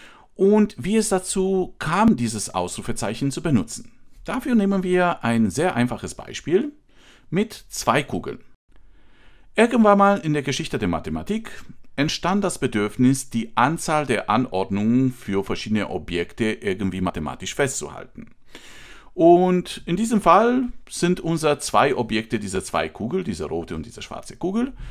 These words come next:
Und ich denke mir, dass jeder von euch, äh, gedanklich nachvollziehen kann, dass wir diese zwei Kugeln hintereinander auf genau zwei Arten und Weisen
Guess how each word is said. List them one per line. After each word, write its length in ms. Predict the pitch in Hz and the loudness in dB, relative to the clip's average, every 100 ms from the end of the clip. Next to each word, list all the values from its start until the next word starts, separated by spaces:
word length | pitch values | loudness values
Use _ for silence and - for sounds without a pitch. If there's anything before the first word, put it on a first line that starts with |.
| - - - - - - | -14 -18 -20 -20 -20 -4
Und 300 | 175 185 - | 2 2 2
ich 140 | - | 2
denke 300 | 202 247 247 | 4 4 4
mir, 460 | 190 180 214 226 220 | 2 2 2 0 -2
dass 260 | - 151 156 | -4 -4 -2
jeder 300 | 123 185 220 | 2 4 4
von 160 | 202 151 | 2 2
euch, 540 | 139 185 - - - | 2 0 -6 -12 -10
äh, 280 | - 143 143 | 0 4 4
gedanklich 600 | 131 127 120 143 165 127 | 2 0 2 0 -4 -2
nachvollziehen 560 | 120 160 104 90 - 82 | 0 0 -2 -4 -6 -4
kann, 420 | 98 110 131 143 | 0 2 2 0
dass 280 | 110 117 - | -2 -4 -6
wir 200 | 107 113 | -2 -2
diese 300 | 120 185 175 | -2 -4 -6
zwei 300 | - 90 95 | 0 0 0
Kugeln 640 | - 92 90 123 180 196 | -4 -8 -2 0 0 -2
hintereinander 880 | 170 - 190 104 90 90 104 147 - | -2 2 2 2 -2 -2 0 0 2
auf 260 | 120 117 - | 2 0 -2
genau 380 | 95 92 139 185 | 0 2 2 0
zwei 520 | - - 104 120 - | -6 0 2 2 0
Arten 400 | 87 85 - 107 | -4 -4 -2 -2
und 180 | - 90 | -2 -6
Weisen 480 | 73 71 104 123 | -6 -6 -2 -2